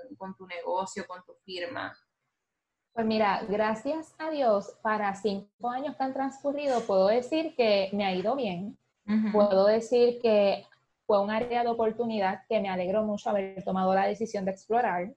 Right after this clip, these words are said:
Speaker 2: y
Speaker 1: Ujú.
Speaker 2: encuentro que tengo oportunidad para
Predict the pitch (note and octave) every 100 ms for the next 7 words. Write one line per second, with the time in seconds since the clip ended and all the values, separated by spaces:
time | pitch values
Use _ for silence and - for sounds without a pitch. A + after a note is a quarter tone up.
0 | _ G3+ F#3+ F#3 G3 - F#3+ F#3 A3+ A#3+
1 | G#3+ F#3+ F#3+ G3+ B3 - G3+ G3 F#3 F#3
2 | F#3+ F#3 F3+ F#3+ - - A3+ G#3+ F#3+